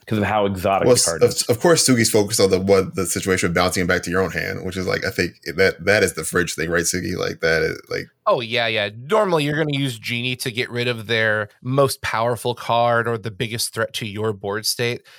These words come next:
Speaker 3: It was
Speaker 2: Mm-hmm.
Speaker 3: just an interesting interaction when the official Twitter says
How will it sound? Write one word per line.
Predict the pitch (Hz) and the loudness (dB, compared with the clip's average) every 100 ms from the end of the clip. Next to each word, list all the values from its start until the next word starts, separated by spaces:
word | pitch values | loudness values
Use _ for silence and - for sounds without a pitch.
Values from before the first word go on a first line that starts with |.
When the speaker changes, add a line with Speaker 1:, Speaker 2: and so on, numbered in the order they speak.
| - | -6
Speaker 3:
It | - 123 | -2 2
was | 165 165 | 2 2
Speaker 2:
Mm-hmm. | |
Speaker 3:
just | 160 - | 0 -2
an | 156 - _ | -4 -6 _
interesting | 123 139 - 143 - 135 120 | -8 -8 -6 -8 -4 -4 -4
interaction | 127 123 - 104 110 - 127 117 | -6 -6 -2 -2 -2 -6 -6 -6
when | 110 107 107 104 - | -4 -4 -6 -14 -16
the | 113 110 113 110 120 | -12 -8 -8 -8 -10
official | - - 131 113 | -6 -4 -2 -4
Twitter | - - 117 107 | -8 -6 -4 -4
says | 104 - 104 101 101 101 | -6 -4 -2 -4 -4 -6